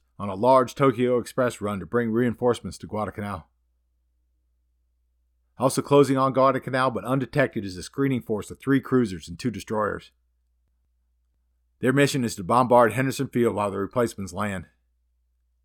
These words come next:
Coincidentally, the U S Navy has its own force of four cruisers and five destroyers in the area, providing cover for transport ships also bringing in reinforcements. The U S Army's hundred sixty-fourth Infantry Regiment.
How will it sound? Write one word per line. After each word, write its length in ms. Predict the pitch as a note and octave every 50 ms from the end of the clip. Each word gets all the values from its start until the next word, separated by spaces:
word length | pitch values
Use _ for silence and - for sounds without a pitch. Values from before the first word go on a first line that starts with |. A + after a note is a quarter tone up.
| _ _ _ _ _ _ _ _ _ _ _ _ _ _ _ -
Coincidentally, 720 | - C3 C3+ C3 - C3 C3+ D3 D3 C#3+ C#3+ D3 D3 B2 - _ _ _ _ _ _ _ _
the 80 | - G2
U 160 | B2 C#3+ D3+
S 140 | C3+ - -
Navy 280 | C3+ C3 C3 A#2 A#2 A2+
has 180 | B2 A2 F2+
its 120 | G2 E2 -
own 220 | B2+ C#3 C#3+ C3+
force 320 | - - C3 A#2+ G#2+ -
of 80 | - -
four 240 | - - C#3 C#3+ C#3
cruisers 460 | - - C3+ B2 G#2+ F#2 E2+ - -
and 120 | D#2 D2 -
five 200 | - B2+ C3 C3
destroyers 480 | A#2 A2 - - B2 A#2+ A#2 A2 G2+ F2+
in 120 | G2 F2+
the 140 | F#2+ G2 G2
area, 360 | G2+ G2+ G2 F2+ F2 E2+ E2 - _ _ _ _ _ _ _
providing 380 | _ - - B2 C#3 D3 C#3 A#2+
cover 440 | - D3+ C#3+ C3 A#2 A2 F#2 D#2+ D2 -
for 80 | G2+
transport 480 | E2+ - C3+ C#3 C3 - - A#2 G#2 G2
ships 320 | - - A2+ F#2+ - -
also 320 | - - A#2+ D3 C#3+ - A#2+
bringing 320 | F#2 A2+ A2 G2 F#2+ G2+
in 140 | G2 F#2+ G2
reinforcements. 800 | G2 G2+ G#2 G#2 F2+ - G#2 G#2 F2+ - F2+ F2 E2+ - - _ _ _ _ _ _ _ _ _ _ -
The 80 | G2+
U 160 | A2 B2+ C3+
S 100 | C3+ C3
Army's 300 | - C3+ C3 B2+ A#2 G2
hundred 360 | A2 G2+ D3 D3 D3 C#3+ C3+ -
sixty-fourth 560 | - D3 C#3 - - A2+ - C3 B2 A#2 -
Infantry 380 | A#2+ A#2+ - - - - G#2+
Regiment. 480 | F#2+ G2 G2 F#2+ D#2+ G2 G2 F#2 F#2 F2+